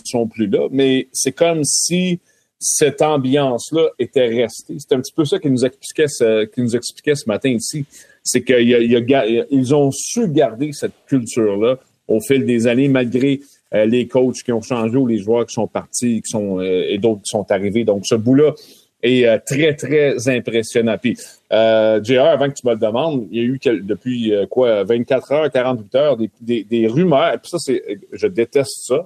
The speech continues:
mais on est à l'heure des réseaux sociaux, tout s'enflamme. Des rumeurs de retour possible pour Patrice Bergeron. Ça a été ma première question aussi quand je suis arrivé ce matin, <laughs> mais on m'a, on m'a clairement indiqué que monsieur Bergeron est, est très bien présentement à la maison.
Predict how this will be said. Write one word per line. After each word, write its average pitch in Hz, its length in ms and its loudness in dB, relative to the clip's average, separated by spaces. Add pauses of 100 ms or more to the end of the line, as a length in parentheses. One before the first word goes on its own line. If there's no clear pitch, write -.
mais 113 300 2 (180)
on 117 160 2
est 139 140 4
à 113 140 0
l'heure 127 200 2
des 117 100 0
réseaux 117 280 0
sociaux, 147 360 -4
tout 139 200 -8
s'enflamme. 123 640 -2 (580)
Des 117 200 2
rumeurs 139 340 4
de 131 120 4
retour 131 760 2
possible 131 600 -2
pour 113 220 -4
Patrice 135 420 0
Bergeron. 113 420 0
Ça 143 140 -2
a - 20 4
été 113 140 -4
ma 123 140 0
première 131 300 0
question - 360 -6
aussi 127 280 -4
quand 123 120 -2
je 110 100 -8
suis - 80 -2
arrivé 113 240 2
ce - 100 -12
matin, 104 380 -4
<laughs> - 160 -6
mais 131 180 2
on 127 120 4
m'a, 127 220 4 (400)
on - 40 -2
m'a 160 60 6
clairement 196 340 2
indiqué 185 460 -2
que 143 320 4
monsieur 135 260 0
Bergeron 120 680 0
est, 104 220 0
est 110 100 0
très 117 220 0
bien 113 300 -2
présentement 101 440 -4
à 98 40 -6
la 92 120 -4
maison. 85 280 -12